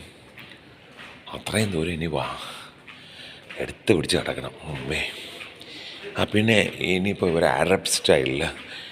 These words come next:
നമുക്ക് തറയിലിരുന്ന് പാട്ട് കേൾക്കണം,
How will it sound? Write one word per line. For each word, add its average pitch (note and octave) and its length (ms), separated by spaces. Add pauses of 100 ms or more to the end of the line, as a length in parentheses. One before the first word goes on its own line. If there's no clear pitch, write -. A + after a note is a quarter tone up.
(160)
നമുക്ക് F2 200 (100)
തറയിലിരുന്ന് D#2+ 680 (1160)
പാട്ട് F#2 320
കേൾക്കണം, D2 340